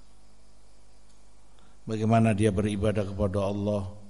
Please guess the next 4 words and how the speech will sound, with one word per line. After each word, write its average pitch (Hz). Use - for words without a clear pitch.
Bukan 143
untuk 139
orang. 107
Bukan 120